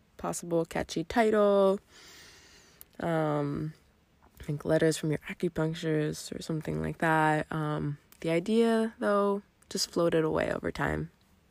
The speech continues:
Maybe after a month or so, it just kinda, like, got quieter and quieter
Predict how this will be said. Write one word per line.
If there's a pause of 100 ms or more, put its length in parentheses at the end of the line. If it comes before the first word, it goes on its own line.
(180)
Maybe
after
a
month
or
so,
it
just
kinda,
like, (1200)
got
quieter
and
quieter